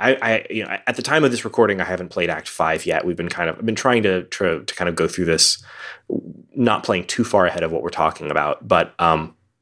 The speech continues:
I believe this is really it for Conway. Like, I think it's really, like, he's just gone. We've lost him to the, to the machine,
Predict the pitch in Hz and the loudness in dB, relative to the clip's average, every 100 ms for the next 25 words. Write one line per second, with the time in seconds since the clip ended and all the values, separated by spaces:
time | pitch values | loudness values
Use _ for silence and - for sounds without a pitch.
0 | _ _ - 101 113 139 143 143 127 131 | _ _ -10 -4 2 2 2 -2 0 2
1 | 123 113 - - 101 104 113 80 73 78 | 2 0 -2 -8 -4 -2 0 -2 -4 -6
2 | 82 87 101 95 95 98 95 90 82 80 | -4 -4 -2 -4 -2 2 4 4 4 2
3 | - - - - 95 90 - 95 92 - | -4 -18 -20 -4 0 2 2 4 4 2
4 | - - _ _ _ _ _ - - 90 | 0 -4 _ _ _ _ _ -6 2 4
5 | 104 78 73 - _ - 85 82 85 85 | 6 2 -2 -12 _ -4 -4 2 2 2
6 | - 82 80 - 82 78 78 - 92 80 | 0 -4 -4 -2 0 2 0 -4 -2 0
7 | 80 78 80 - 90 82 - | 0 0 0 0 0 -4 -6